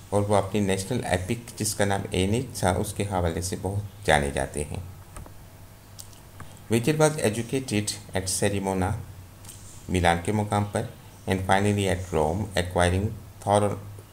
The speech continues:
knowledge of Greek and Roman authors, especially of poets, and receiving details training in rhetoric and philosophy. It is also known that one of his teacher was Apicius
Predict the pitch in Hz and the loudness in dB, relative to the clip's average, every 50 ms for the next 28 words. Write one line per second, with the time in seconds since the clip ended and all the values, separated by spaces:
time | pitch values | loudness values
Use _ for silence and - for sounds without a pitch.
0 | - - - - - - 82 85 90 98 95 - 92 87 - - - 85 92 107 | -20 -20 -18 -10 -2 2 4 4 4 4 2 0 -2 -2 -2 -2 -2 0 0 0
1 | 107 - - - - - - - - - - 87 78 80 80 87 82 - - 73 | -2 -4 -8 -14 -16 -18 -18 -14 -6 -2 0 0 2 0 0 -2 -2 0 0 0
2 | 71 - - - 69 65 65 - - - - - - - - - - - - - | -2 -2 -2 -4 -2 -2 -2 -4 -6 -8 -8 -10 -16 -18 -20 -20 -20 -16 -2 0
3 | 101 95 - - - 113 - - 110 110 104 - - 85 87 90 98 98 95 - | 2 2 2 2 0 0 0 0 -2 -2 -2 -2 0 2 4 4 4 2 -2 -4
4 | - - - - - - - 90 90 87 90 87 90 92 92 90 90 85 82 85 | -4 -6 -6 -8 -10 -4 0 0 2 2 2 0 0 0 0 2 0 0 0 -2
5 | 82 87 90 92 95 98 98 101 101 101 - - - 92 90 87 90 87 87 87 | -4 -2 0 2 2 2 2 0 -2 -2 -4 -2 0 2 2 2 2 2 2 0
6 | 85 80 80 - - - 90 87 90 90 90 90 90 82 76 - - - 78 69 | -2 -4 -8 -8 -4 0 2 2 4 2 2 0 -2 -2 -4 -4 -4 -4 -2 0
7 | 71 69 - - - 69 - - 65 64 - - - - - - - - - - | 0 0 -2 -4 -8 -8 -6 -8 -8 -8 -10 -12 -16 -18 -20 -20 -20 -20 -20 -20
8 | - - - 87 104 95 92 87 85 87 - 101 95 95 95 98 98 95 95 95 | -12 -10 -8 -4 -2 0 2 2 2 2 2 0 0 0 0 0 0 2 2 2
9 | 95 95 98 - - - - - - - - - - - 98 98 101 104 101 98 | 2 2 -2 -6 -12 -16 -18 -18 -18 -18 -20 -12 -4 0 2 4 4 4 2 0
10 | - - 98 92 92 98 95 92 85 87 92 - - - - - - - - - | -4 -4 -4 -2 -2 0 0 2 2 2 0 -2 -6 -10 -12 -14 -16 -16 -16 -18
11 | - - - - - 87 87 - 101 92 95 92 95 - - | -18 -18 -18 -6 -4 -4 -2 0 0 0 2 0 0 -2 -2